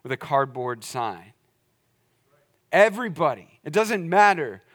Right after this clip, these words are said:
where you come from, doesn't matter who you are, is in desperate need of Jesus. It doesn't matter what you've done or haven't done.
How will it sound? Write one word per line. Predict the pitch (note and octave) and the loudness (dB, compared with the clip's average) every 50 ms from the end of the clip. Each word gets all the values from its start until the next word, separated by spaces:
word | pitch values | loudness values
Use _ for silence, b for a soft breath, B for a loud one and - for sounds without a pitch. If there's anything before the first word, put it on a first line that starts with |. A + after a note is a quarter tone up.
| b b b | b b b
where | D3 D3+ F3 G3+ A3 A#3+ | -8 -2 0 2 2 2
you | B3 A3+ A3+ G#3+ | 2 0 -4 -8
come | - - F3+ E3 C#3+ C3 | -8 -6 -4 -4 -4 -6
from, | A#2+ C#3 C#3+ D3+ | -8 -8 -6 -4
doesn't | F#3+ G#3 F#3+ A3 G#3+ | -4 -4 -4 -4 0
matter | G#3 G3+ F#3 E3+ E3 | 2 2 2 2 0
who | - - - G#3+ A3+ | -6 -10 -12 -12 -10
you | A3 A3 G#3+ F#3 F#3 | -8 -6 -4 -4 -2
are, | F#3 F#3 F3+ D3+ C3 | 0 0 0 0 0
is | C3+ D3+ D3 C#3+ | -4 -6 -8 -8
in | D#3+ D#3 | -8 -8
desperate | C3+ - F#3+ F#3+ F#3+ F#3+ - - - G3 F#3 F3+ F3+ | -4 0 0 2 2 0 -2 -8 -6 -6 -4 -4 -6
need | E3 D#3+ E3 E3+ D#3+ D3 C3+ B2+ A#2 - b b b b | -10 -12 -10 -8 -8 -8 -8 -10 -12 -16 b b b b
of | D3+ D3+ | -10 -10
Jesus. | C#3 E3+ G#3+ A3+ F#3+ D#3+ D3 B2 D#3 | -8 -8 -8 -8 -6 -8 -8 -8 -4
It | E3+ | -4
doesn't | G3+ F#3+ F#3+ G3+ | -4 -4 0 2
matter | G3 F#3+ F3+ F3 | 2 2 2 0
what | E3+ E3+ - - | -2 -4 -6 -8
you've | C#3 A#2+ G#2+ G#2+ _ | -12 -16 -18 -20 _
done | - D#3 D3+ D#3 F3 F#3 G#3 F#3+ B B B | -4 0 2 2 2 2 0 -4 B B B
or | B B2 A2+ | B -8 -8
haven't | - - - C3+ C3+ D3+ D3+ F#3+ G#3 G#3 F#3+ | -8 -4 0 2 2 2 2 0 -4 -4 -2
done. | G3+ G3+ G#3 G#3 G#3 | -2 0 0 -2 -4